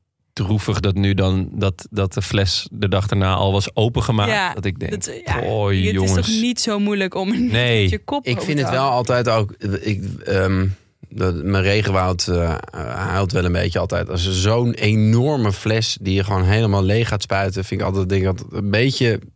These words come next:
Speaker 3: zonde, toch? Of vinden jullie, jullie kijken nu echt met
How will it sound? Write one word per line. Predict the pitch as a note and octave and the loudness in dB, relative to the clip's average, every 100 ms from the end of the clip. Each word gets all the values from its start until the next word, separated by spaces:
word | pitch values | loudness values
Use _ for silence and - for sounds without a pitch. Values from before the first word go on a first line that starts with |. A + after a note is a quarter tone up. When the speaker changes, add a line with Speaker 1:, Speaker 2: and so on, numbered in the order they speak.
| _ - | _ -10
Speaker 3:
zonde, | - - B2+ A2+ F#2 F2 F2+ | -6 -2 0 2 2 0 -2
toch? | E3 F#3+ | -4 -2
Of | A#2 A2 | -4 -2
vinden | A2+ G#2+ | 0 2
jullie, | G#2+ G2+ | 2 2
jullie | G2+ G#2+ | 2 0
kijken | A2+ A#2 G#2+ A2+ | 0 -2 0 0
nu | A2+ | 0
echt | A2 | 0
met | A2 | 0